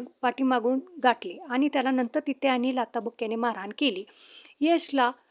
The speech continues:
लाथाबुक्क्याने मारहाण केल्यानंतर त्याच्या छातीवरती आणि डोक्यावरती मार लागल्यामुळे तो कोसळला होता. त्याच्या वर्गमित्रांकडून त्याच्या क्लासच्या सरांना याची बातमी दिली आणि त्याला दवाखान्यात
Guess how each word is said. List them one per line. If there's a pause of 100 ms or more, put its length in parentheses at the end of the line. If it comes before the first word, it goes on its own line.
(260)
लाथाबुक्क्याने
मारहाण
केल्यानंतर
त्याच्या
छातीवरती
आणि
डोक्यावरती (240)
मार
लागल्यामुळे
तो
कोसळला
होता.
त्याच्या
वर्गमित्रांकडून
त्याच्या
क्लासच्या
सरांना (380)
याची
बातमी
दिली
आणि
त्याला (220)
दवाखान्यात